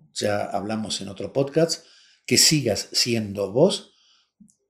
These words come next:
cuando no tenés ni un solo átomo, ni una sola partícula en tu cuerpo que formaba a tu cuerpo, al cuerpo que tenías hace seis años. Y eso es lo que se altera en una emoción.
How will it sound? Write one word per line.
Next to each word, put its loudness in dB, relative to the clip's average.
cuando 4
no -2
tenés -2
ni 0
un 0
solo 4
átomo, 2
ni 0
una -4
sola -2
partícula -2
en -8
tu -10
cuerpo -2
que -2
formaba 2
a -4
tu -14
cuerpo, -2
al -2
cuerpo -6
que -8
tenías -8
hace -6
seis -4
años. -14
Y 6
eso 6
es 0
lo 0
que -4
se -4
altera -4
en -4
una -2
emoción. -8